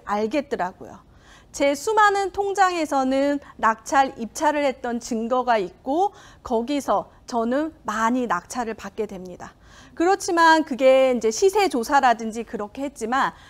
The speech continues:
많이 할수록 되는 거예요. 열 번 가서, 한 번 가서는 절대 안 되죠. 백 번은 가셔야 되는 거예요.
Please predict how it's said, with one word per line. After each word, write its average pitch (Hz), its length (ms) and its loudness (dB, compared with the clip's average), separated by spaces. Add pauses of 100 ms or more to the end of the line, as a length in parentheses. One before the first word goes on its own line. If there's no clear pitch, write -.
(140)
많이 269 400 4
할수록 320 500 6
되는 233 320 -4
거예요. 170 380 -4 (280)
열 262 300 6
번 403 220 10
가서, 226 500 4
한 427 320 0
번 440 180 8
가서는 262 680 -2
절대 208 340 -8
안 185 180 -8
되죠. 190 300 -10 (460)
백 - 320 -12
번은 277 300 2
가셔야 202 400 -6
되는 190 280 -10
거예요. 120 360 -18